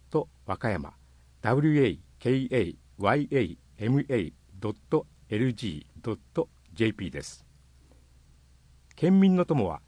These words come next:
視覚に障害のある方のために、点字版と音声版、デイジー図書も作成しています。ご希望の場合は、県庁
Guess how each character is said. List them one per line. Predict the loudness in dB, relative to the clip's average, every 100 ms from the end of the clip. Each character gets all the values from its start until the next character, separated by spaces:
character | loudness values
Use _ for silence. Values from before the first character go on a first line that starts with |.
| _ _
視 | -20 -2
覚 | 0 2 0
に | 0
障 | -2 0
害 | 4 4
の | 2
あ |
る | 0
方 | -2 -8
の | -8
た | -8
め | -10
に、 | -12 -18 _ _ _
点 | -2 0 0
字 | 2
版 | 2 2
と | 2 0 -2 -6 -2
音 | 0 0
声 | 2 2
版、 | 4 0 -2 -10
デ | -12 0 2
イ | 2
ジ | -2 -6
ー |
図 | -4
書 | -6 -6
も | -10 -14
作 | -16 -14
成 | -6 -6
し | -4
て | -10
い |
ま | -10
す。 | -12 -18 -20 -20 -20 -20 -20 _ -20 -20 -6
ご | -4
希 | 0
望 | 4 4
の | 4
場 | 2 2
合 | 2
は、 | 2 0 -4 _ -20 -20 -20 -20 -8
県 | 0 0 0
庁 | -4 -6